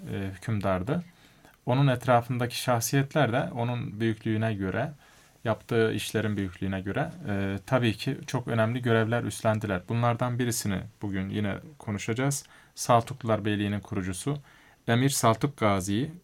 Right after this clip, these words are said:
konuşacağız. Daha önceki anlattığımız, e, Danişment Gazi, Danişment Ahmet Gazi, yine, e, Mengücek Gazi.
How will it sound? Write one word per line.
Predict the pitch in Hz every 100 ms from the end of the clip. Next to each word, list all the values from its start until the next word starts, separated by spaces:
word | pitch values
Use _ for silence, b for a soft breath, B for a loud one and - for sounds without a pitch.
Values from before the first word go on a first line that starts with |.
| _
konuşacağız. | 123 117 - 101 95 92 - b b b b b -
Daha | 131 151
önceki | 139 123 117 135 139
anlattığımız, | 117 117 - 120 117 127 -
e, | - 107 101
Danişment | - 113 110 120 110 -
Gazi, | 101 92 92 107 -
Danişment | 95 98 104 95
Ahmet | 95 92 101 92
Gazi, | 92 90 90 104 123 b b b b b -
yine, | 113 110 - - _
e, | 117 95 95 92
Mengücek | 107 117 117 120 113 -
Gazi. | 101 90 95 127